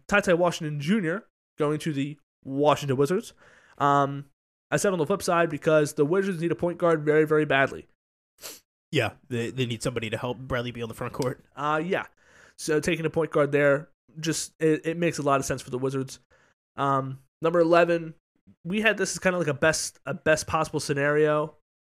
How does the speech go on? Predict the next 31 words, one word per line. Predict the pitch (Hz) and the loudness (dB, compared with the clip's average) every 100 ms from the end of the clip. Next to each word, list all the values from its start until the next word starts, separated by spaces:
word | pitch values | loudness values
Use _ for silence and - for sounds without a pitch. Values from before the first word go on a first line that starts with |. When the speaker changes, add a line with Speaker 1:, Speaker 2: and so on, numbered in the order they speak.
| _ | _
Speaker 1:
uh, | 143 143 | -4 -2
kinda | 139 156 156 | 0 0 0
deal | 151 156 | 0 0
for | 156 147 | 0 -4
the | 139 | -4
Knicks. | 135 143 151 - - - - - - | -8 -4 -4 -6 -14 -16 -20 -18 -2
We | 208 | 0
have | |
them | 233 | 2
taking, | 214 208 196 156 | 2 0 0 -4
uh, | 147 143 139 135 | 2 2 2 2
Dar-, | 156 156 151 _ 160 | 2 2 -2 _ -4
Jeremy | - 165 156 | 0 0 0
Sochan | - 160 190 180 180 - _ _ | -2 -2 -2 -4 -6 -12 _ _
from, | - 135 135 | -4 -4 0
I | 180 | -2
don't | 214 | 0
know | |
if | 180 | -2
I'm | 151 | -2
saying | 160 147 | -2 -2
his | 131 | -2
last | 135 131 | -2 -2
name | 143 | -4
correctly, | 135 139 135 139 | -2 -2 -2 -4
so | 131 | -4
if | 127 | -4
I'm | 131 | -2
not, | 135 135 | -2 -2
I | 127 | -2
apologize. | 113 143 131 131 120 117 | -2 0 0 -4 -6 -10